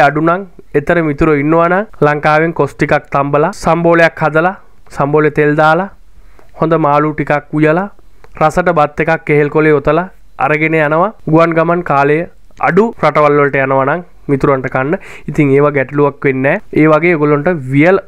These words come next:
උයලා අරගෙන එන්න. නමුත් අමුවෙන් නම් මස් වර්ගත් ගේන්න බෑ කුමන ආකාරයෙන්වත්. ඉතින් මේ පොදුවේ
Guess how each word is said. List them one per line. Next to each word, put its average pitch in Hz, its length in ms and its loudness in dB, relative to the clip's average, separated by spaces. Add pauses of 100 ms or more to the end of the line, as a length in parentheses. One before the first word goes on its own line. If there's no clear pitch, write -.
(140)
උයලා 214 300 4 (460)
අරගෙන 143 260 0 (100)
එන්න. 165 120 0 (120)
නමුත් 135 320 -2
අමුවෙන් 135 320 0
නම් 160 140 -2 (280)
මස් 143 180 -2
වර්ගත් 151 360 2 (280)
ගේන්න 143 300 0
බෑ 143 160 2
කුමන 131 260 0
ආකාරයෙන්වත්. 131 680 -2 (200)
ඉතින් 170 220 0
මේ 160 180 0
පොදුවේ 160 380 2